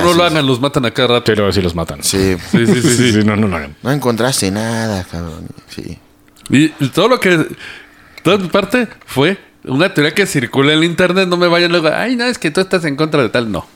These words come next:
Speaker 3: Pues se compran
Speaker 1: Es lo que
Speaker 3: Leon
Speaker 1: sé de la
Speaker 3: Samos,
Speaker 1: Mataviejita.
Speaker 3: Shive Holmes.
Speaker 2: Shive Holmes. <laughs>
Speaker 3: ¿Quién se cagó en la maceta? Se llama
Speaker 2: <laughs>
Speaker 3: mil quinientos varos. Es basura.
Speaker 1: <laughs> Pero basura de la buena.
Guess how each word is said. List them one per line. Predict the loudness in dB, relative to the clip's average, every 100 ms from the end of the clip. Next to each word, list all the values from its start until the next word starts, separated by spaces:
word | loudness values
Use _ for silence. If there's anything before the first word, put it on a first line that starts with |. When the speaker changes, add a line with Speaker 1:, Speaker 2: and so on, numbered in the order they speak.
| -2
Speaker 3:
Pues | 0
se | 2
compran | 2 4
Speaker 1:
Es |
lo | 4
que | 4
Speaker 3:
Leon | 2
Speaker 1:
sé | 2
de | 2
la |
Speaker 3:
Samos, | 4 2 0
Speaker 1:
Mataviejita. | 0 0 -2 -2
Speaker 3:
Shive | 0 2 2
Holmes. | 2 0 -4 -8 -10 -4
Speaker 2:
Shive | 0 2
Holmes. | 2 0 -2 -2 -4 -4
<laughs> | -2
Speaker 3:
¿Quién | 2 4 4
se | 2
cagó | 2 2 2 0
en | -2
la |
maceta? | -2 -2 -2 -2
Se | -2
llama | 0 2 0 -2 -10 _ -10 -8 -4
Speaker 2:
<laughs> | -4 -4 -4 -2 0
Speaker 3:
mil | 2 2
quinientos | 2 2 4 4
varos. | 4 2 0 -8 -18 _ _ -14 -8 -6 -2
Es | -2 0
basura. | -2 0 -2 -4 -8 -10 -8 -6 -6 0
Speaker 1:
<laughs> | 2 2 2 -2 -8 -10 -10 -12 -14 -12 -12 -14 -4
Pero | 2
basura | 2 2 2
de | 2
la | 2
buena. | 0 -4 -8